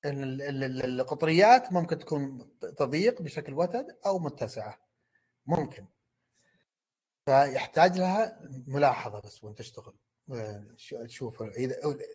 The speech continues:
طيب، كيف تقدر تلاحظ الشيء هذا؟ لما تشوف إن موقع الموجة، موقع الموجة يحكم. إذا كنت قاعد تحلل في موجة A، إذا كنت، كنت جالس تحلل في موجة، آه، آه، آه، واحد، خلاص أمامك السيناريوهات هذه،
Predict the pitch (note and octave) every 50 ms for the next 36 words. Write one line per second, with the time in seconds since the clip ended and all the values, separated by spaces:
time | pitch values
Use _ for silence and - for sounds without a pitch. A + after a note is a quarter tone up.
0 | - - F#3 F#3 E3 C#3+ A#2+ - - - - - _ _ _ - - - C#4+ D#4+
1 | D#4 D#4 B3+ A3 G#3+ F#3 E3 D#3+ D3 C#3+ - D3+ B2+ - C3+ A#2 - - - B2
2 | A2+ B2 C3+ F3+ A#3+ C#4 B3 C4+ B3+ C#4 C4+ B3+ A#3+ - - D#4 E4+ D4+ D4 -
3 | C4 A#3 A#3 A#3 A3 - F#3 G3+ C4+ D#4+ C#4+ A3+ G#3+ E3 D#3 D#3+ F3 F3+ D#3 -
4 | B2+ C3+ G3+ C4 C4+ A#3+ G3 G3 B3 B3 G#3 A3+ A3 A#3 A#3+ - - - - A#3
5 | G#3+ - _ _ _ _ _ - D#3+ F#3 A3 G#3+ - D#4 D4 D4+ - A#3+ G3 A#3
6 | A#3 F#3+ E3+ - E3+ D3+ D3+ C#3+ D3 - - G3 F#3 E3+ D#3 D3 - D3 D3 D3+
7 | C#3 C3 C3 - - A2 G#2 G#2 A2 C3+ D#3 D#3+ - A3 G#3+ G3+ G3+ - A#3 A3+
8 | F#3+ G#3 G3 F#3 F3 F3+ F3+ - - D#3 - - - - F#3 F3 E3 D3+ D#3 D#3
9 | D3+ D#3 D#3 C#3+ D3 D3 D3 C#3+ - - _ _ _ _ _ - C3 C3+ C3+ B2+
10 | C3 C3+ C3 C3 B2 - C3 B2+ B2 B2 A#2+ B2 B2 A#2+ B2+ D#3 D#3+ C#3 A#2+ -
11 | - - - _ _ _ _ _ _ _ _ _ _ _ _ _ _ _ _ _
12 | _ - - - F4 F#4 D#4+ G3 - - - - - D#4 D4+ D#4 D#4+ D#4 D#4 D4
13 | - - - - C#4 B3 B3 A#3 A3+ G#3+ F3 F3+ D#3 - - B2+ A2+ - A2+ G#2+